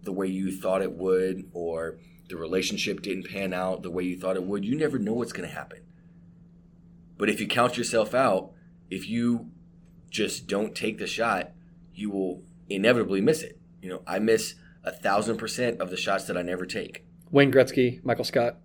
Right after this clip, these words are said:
Speaker 1: Yep.
Speaker 2: Those of you that know, know why I said Michael Scott.
Speaker 1: <laughs> Yep, yep.
Speaker 2: <laughs>
Speaker 1: So keep, keep playing the game.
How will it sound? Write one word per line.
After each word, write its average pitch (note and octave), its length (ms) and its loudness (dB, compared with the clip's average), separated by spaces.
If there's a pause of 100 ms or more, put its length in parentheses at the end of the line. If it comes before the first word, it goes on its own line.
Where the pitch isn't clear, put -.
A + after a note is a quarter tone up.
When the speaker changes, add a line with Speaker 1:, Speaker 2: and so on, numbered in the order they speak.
(160)
Speaker 1:
Yep. F#2 280 0 (800)
Speaker 2:
Those B2+ 180 6
of A#2 60 0
you A#2+ 120 6
that A#2 220 4
know, A2+ 340 0 (500)
know A2 400 -2
why A2+ 180 4
I A2 40 4
said A#2 260 2 (140)
Michael A#2+ 220 -6
Scott. A#2 280 -2
Speaker 1:
<laughs> - 40 -8
Yep, C3+ 320 8
yep. D3 760 8
Speaker 2:
<laughs> - 1000 -14
Speaker 1:
So A#2 180 6
keep, - 420 2
keep D#3+ 200 -4
playing F#3+ 240 -2
the F3+ 60 -2
game. E3 380 2